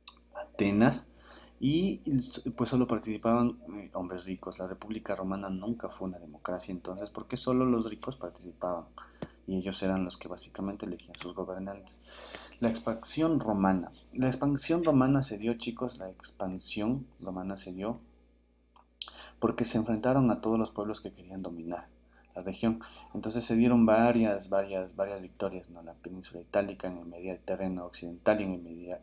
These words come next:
Mediterráneo oriental. Todas estas guerras, las guerras púnicas, la de Hispania y Galia, la conquista del Me-, de Oriente, todas estas guerras fueron y salieron victoriosos los romanos.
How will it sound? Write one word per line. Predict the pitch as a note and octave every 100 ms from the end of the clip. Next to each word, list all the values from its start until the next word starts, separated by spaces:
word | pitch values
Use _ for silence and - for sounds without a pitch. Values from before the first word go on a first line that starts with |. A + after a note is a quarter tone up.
| -
Mediterráneo | F#2+ F#2 F2+ F2+ F2+ F2+ F#2 F2+ F2+
oriental. | F2+ F2 G2 F#2
Todas | G#2+ A#2 A#2 B2 B2 A#2 G#2 G2+
estas | G2+ - G#2 -
guerras, | G2+ G#2 A2+ C3+ - - - - -
las | F#2 F#2+
guerras | G2 F#2+ F#2+
púnicas, | - G#2+ G#2+ G#2 - G2 G2 F#2+
la | F2+
de | F2
Hispania | - - G2 F#2+ F#2+
y | F#2
Galia, | G2+ G2 G2+ G2
la | F2+ F2
conquista | - F#2+ - - - F#2
del | F2+ F2
Me-, | F2+ F#2+ -
de | F#2+ F#2
Oriente, | F#2 G2+ G#2 F#2+ - - - - -
todas | - G#2+ G#2
estas | - G2
guerras | G2 A2 B2+ - - - _ _ _ _ _ _ _ _ _ _ _ _ _ -
fueron | D3 B3 F3 A2+ A2
y |
salieron | - G2+ D3 A#2+
victoriosos | - G#2 C3 F#3+ A#2+ F#2+
los | F2
romanos. | F2+ E2 D#2+ E2+ -